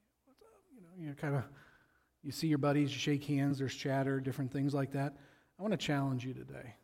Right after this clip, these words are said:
We're gonna, we're gonna be awkward and uncomfortable, which is, like, my number one gift. We're gonna be awkward and uncomfortable, but we're gonna practice what it means to be quiet.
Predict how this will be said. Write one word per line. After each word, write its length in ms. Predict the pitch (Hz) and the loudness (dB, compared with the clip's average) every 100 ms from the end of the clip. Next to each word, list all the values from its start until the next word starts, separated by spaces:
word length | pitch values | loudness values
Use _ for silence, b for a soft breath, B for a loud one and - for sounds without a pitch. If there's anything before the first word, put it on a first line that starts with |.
| _ _ _ _ _ _ _ _ b b b b | _ _ _ _ _ _ _ _ b b b b
We're 160 | 151 139 | -8 0
gonna, 320 | 160 170 180 - 175 151 - 156 | 2 4 2 -4 -16 -18 -20 -16
we're 120 | 139 | -8
gonna 160 | 143 156 | -2 2
be 140 | 160 | 4
awkward 400 | 160 160 139 135 | 6 4 2 0
and 120 | 131 | 2
uncomfortable, 720 | 131 135 139 131 143 123 117 - _ _ _ _ _ - | 2 0 -2 -4 -4 -6 -10 -14 _ _ _ _ _ -8
which 180 | 175 185 | -2 0
is, 100 | 151 | 4
like, 260 | 165 165 | 4 4
my 180 | 147 143 | 2 4
number 360 | 135 131 127 123 | 4 4 2 -2
one 200 | 113 107 | -4 -6
gift. 440 | - 113 - - - _ _ _ _ _ _ _ _ _ _ _ _ _ _ _ _ _ B B B B B B | -10 -14 -18 -20 -20 _ _ _ _ _ _ _ _ _ _ _ _ _ _ _ _ _ B B B B B B
We're 100 | 151 | -8
gonna 100 | 139 | 0
be 100 | 156 | 6
awkward 340 | 156 156 160 196 | 8 6 6 4
and 120 | 208 | 6
uncomfortable, 580 | 214 - 143 143 135 143 | 4 2 -2 -2 -4 -4
but 180 | 139 151 | -4 -4
we're 120 | 156 | 0
gonna 140 | 180 | 0
practice 520 | 165 175 165 170 147 | 2 4 4 2 0
what 100 | 156 | 2
it 80 | 170 | 2
means 280 | 165 160 143 | 2 2 2
to 60 | 156 | 2
be 120 | 139 | 0
quiet. 420 | - 135 123 127 | 0 0 0 -4